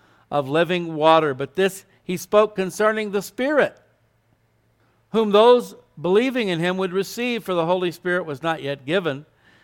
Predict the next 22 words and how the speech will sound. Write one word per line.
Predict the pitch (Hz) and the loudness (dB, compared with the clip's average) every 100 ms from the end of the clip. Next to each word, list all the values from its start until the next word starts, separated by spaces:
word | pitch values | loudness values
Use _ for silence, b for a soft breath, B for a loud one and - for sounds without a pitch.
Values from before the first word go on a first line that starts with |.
| _ _ | _ _
because | 110 151 135 | -6 -4 -4
Jesus | 110 165 190 147 123 | -4 -4 -4 -8 -10
was | 131 | -10
not | 131 143 151 | -4 -6 -4
yet | 147 156 | -6 -6
glorified. | 175 190 165 - 135 113 117 123 _ _ _ _ _ _ _ _ _ _ _ _ _ _ _ _ _ _ _ _ _ _ _ _ _ _ _ _ _ - | -4 0 -2 -2 -4 -4 -8 -14 _ _ _ _ _ _ _ _ _ _ _ _ _ _ _ _ _ _ _ _ _ _ _ _ _ _ _ _ _ -10
They're | 151 147 | -8 -2
clouds | 180 185 180 | 4 4 4
without | 170 170 170 | 0 0 0
water, | 156 165 160 123 | 2 2 2 0
without | 135 135 160 175 180 - | -8 -2 2 2 2 -8
the | 151 | -8
Holy | 131 160 156 156 165 | -4 -4 -2 -6 -8
Spirit, | _ - - 156 139 - _ _ _ _ _ _ _ _ _ _ _ _ _ _ _ _ _ _ _ _ _ _ _ _ _ _ _ _ _ _ | _ -18 -8 -6 -6 -8 _ _ _ _ _ _ _ _ _ _ _ _ _ _ _ _ _ _ _ _ _ _ _ _ _ _ _ _ _ _
for | 151 151 | -2 0
whom | 190 196 | 0 0
is | 165 135 | -4 -6
reserved | 143 123 170 185 143 | -6 0 2 0 -2
the | 131 | -12
blackness | 107 147 165 180 175 170 165 | -4 4 4 4 -4 -10 -10
of | - 131 117 | -12 -12 0
darkness | 151 180 180 135 127 - | 6 6 4 -8 -8 -10